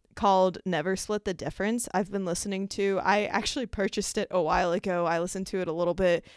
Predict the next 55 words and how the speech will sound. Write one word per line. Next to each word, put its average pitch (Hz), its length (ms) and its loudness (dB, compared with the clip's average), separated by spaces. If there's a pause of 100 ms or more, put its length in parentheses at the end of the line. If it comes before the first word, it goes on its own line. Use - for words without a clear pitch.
(120)
but 208 140 -2
then 185 180 0
I 190 80 0
got 185 220 0
back 170 200 -2
into 185 200 -6
my 170 120 -2
podcast 170 600 -2
kick 175 260 -4
and 196 80 -4
I 185 80 -2
was 190 160 -2
like, 240 160 -6
"Eh," 359 400 0 (320)
and 190 160 -2
then 180 380 0 (100)
I 180 120 2
forgot 175 380 0
to 196 80 -4
listen 180 240 -2
to 180 120 -4
it. 165 100 0
But - 140 -6
then 170 260 -2
recently 170 480 -4
I've 170 120 -2
kind 180 200 -4
of 170 120 -4
been 170 160 -4
called - 360 -6
to - 140 -6
listen 180 320 -4
to 226 180 -4
it 233 100 0
again. 247 420 -2 (420)
And 185 560 0 (240)
he 226 240 -2
talks 214 360 -2
about 180 560 2
how, 175 520 0 (640)
if - 140 -4
I 208 60 2
can 208 160 -4
remember 180 420 -2
exactly, 180 640 -4
I 202 100 0
don't 220 160 0
know 220 160 2
exactly 196 440 -2
what 208 100 2
he 214 80 0
was 214 140 0
in, 220 220 -2
but 202 140 2
he, 220 420 -6